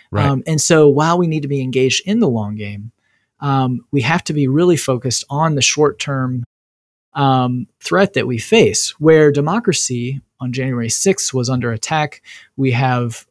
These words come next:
Speaker 2: a, a former president who's now indicted, um, running for president again. And so democracy and the guardrails of democracy are under attack right now. And so I think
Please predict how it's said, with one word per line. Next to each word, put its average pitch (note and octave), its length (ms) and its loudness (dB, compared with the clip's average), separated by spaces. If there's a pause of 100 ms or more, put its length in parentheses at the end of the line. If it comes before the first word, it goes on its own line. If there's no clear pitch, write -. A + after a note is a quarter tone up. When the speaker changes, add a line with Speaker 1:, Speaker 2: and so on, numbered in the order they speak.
Speaker 2:
a, B2+ 60 -14 (460)
a B2+ 60 -8
former C#3+ 320 2
president C3 520 0
who's A#2 200 -6
now B2+ 220 2
indicted, C#3+ 640 4 (440)
um, C3+ 400 0 (100)
running C#3+ 320 2
for C#3+ 140 -6
president C3+ 440 0
again. D#3 320 -2
And C#3 80 0
so D3+ 200 0
democracy D3 840 0
and C3 140 0
the C3 60 -2
guardrails C#3 440 2
of F3+ 140 -2
democracy A#2+ 520 -2
are F#3+ 200 -2
under B2 220 -2
attack A#2+ 340 -8
right C3 220 -6
now. A#2 260 -6
And B2 100 -6
so D3+ 140 0
I D3 80 2
think - 300 -4